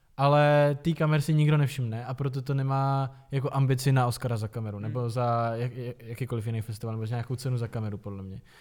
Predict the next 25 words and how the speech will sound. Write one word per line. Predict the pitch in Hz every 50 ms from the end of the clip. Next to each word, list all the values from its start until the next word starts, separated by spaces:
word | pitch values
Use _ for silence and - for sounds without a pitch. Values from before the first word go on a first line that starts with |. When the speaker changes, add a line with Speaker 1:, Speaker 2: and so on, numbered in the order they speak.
| - - _ _
Speaker 1:
Protože | - 135 127 127 131 139 131 120 139 135 131 135 135 135 135 131 131 131 127 131 - - - _ - _ - - - - - _ _ -
přesně | - - 147 131 156 151
tím, | 143 151 - 156 160 165
že | 147 170
ten | 151 156 156 151
člověk | 143 - - 151 147 147 151 147 151
jako | 147 127 156 151
udělal | 113 135 135 143 147 147 143 135 127
míň, | 117 113 113 113 120 127 147 170 180 180 170 - - _ _ _ _ _ _ _ _ _ _ _ _ _ _ _
tak | - 143 135 127
vlastně, | 139 143 135 131 - - - 139 139 135 135 135 139 135 135 135 135 135 135 135 135
Speaker 2:
To | 131
udělal | 123 127 120 113
lepší. | 107 - -
Speaker 1:
tak | 139 127
vlastně | 123 135 127 123 139 135
to | 123 135
bylo | 123 127 127 127 127 127 127
jako | 123 123 127 - - 131 127 127
to | 127 -
nejlepší, | 135 131 127 127 123 127 - 127
co | - 135
mohl | 131 123 131
udělat. | 143 135 131 113 98
Speaker 2:
Hmm. | - 151